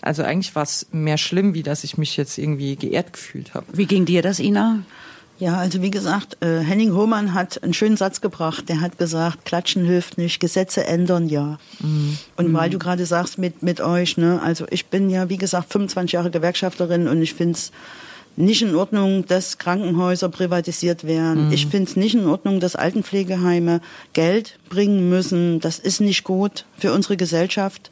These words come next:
Speaker 3: Überhaupt nicht. Und wenn unsere Krankenhäuser nicht privatisiert wären, die hätten ordentliche Vergütung und ordentliche Schichtsystem, wo die Arbeitsbedingungen ordentlich wären, hätten wir genug Personal aus den eigenen Reihen,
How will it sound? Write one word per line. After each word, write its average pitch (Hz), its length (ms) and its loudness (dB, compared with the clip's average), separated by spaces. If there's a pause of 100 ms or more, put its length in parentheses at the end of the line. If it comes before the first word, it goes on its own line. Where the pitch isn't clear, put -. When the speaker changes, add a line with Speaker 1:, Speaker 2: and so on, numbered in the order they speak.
(640)
Speaker 3:
Überhaupt 185 440 0
nicht. 220 420 -2
Und 180 200 2
wenn 208 140 2
unsere 208 260 0
Krankenhäuser 180 560 2
nicht 202 220 0
privatisiert 190 580 0
wären, 160 220 2
die 160 120 2
hätten 190 320 0
ordentliche 214 460 2
Vergütung 240 600 2
und 208 100 2
ordentliche 196 400 0
Schichtsystem, 175 920 0
wo 175 120 0
die 208 180 -2 (120)
Arbeitsbedingungen 180 720 0
ordentlich 185 420 0
wären, 170 380 0 (220)
hätten 208 260 2
wir 202 120 2
genug 190 340 0
Personal 175 680 2 (340)
aus 180 220 0
den 190 200 -2 (140)
eigenen 208 340 2
Reihen, 185 380 0